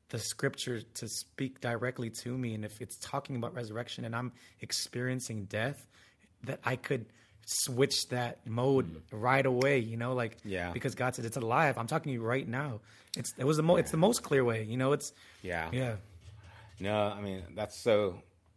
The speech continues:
Speaker 2: so powerful, and just
Speaker 1: Yeah.
Speaker 2: the understanding that, you know, unlocking something that's already there
Speaker 1: Yeah.
Speaker 2: and is available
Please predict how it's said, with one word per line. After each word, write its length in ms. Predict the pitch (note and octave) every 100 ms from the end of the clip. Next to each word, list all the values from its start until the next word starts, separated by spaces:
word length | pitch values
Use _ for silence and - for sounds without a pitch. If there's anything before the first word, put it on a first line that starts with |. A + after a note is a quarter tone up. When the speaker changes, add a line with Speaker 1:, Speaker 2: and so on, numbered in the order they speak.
| _
Speaker 2:
so 160 | - F2+
powerful, 520 | F#2+ G2 G2+ - E2
and 140 | D#2+ D#2
just 220 | E2 F2+
Speaker 1:
Yeah. 100 | F#2+
Speaker 2:
the 80 | F2+
understanding 640 | E2 D#2+ - E2+ E2 D#2
that, 200 | D#2+ D#2+ _ _ _ _ _ _
you 140 | - E2
know, 100 | -
unlocking 560 | F#2+ F#2+ F#2 G2 F#2+ E2+
something 460 | - E2 E2 D#2+
that's 180 | C#2+ -
already 400 | D#2+ E2 D#2 D#2
there 380 | C#2+ D#2 D#2 D2 - - _ -
Speaker 1:
Yeah. 140 | G2 F#2+ -
Speaker 2:
and 200 | D#2+ D#2 -
is 280 | - E2+ D#2
available 720 | D2 D2+ D#2 D2 C#2 C2 D#2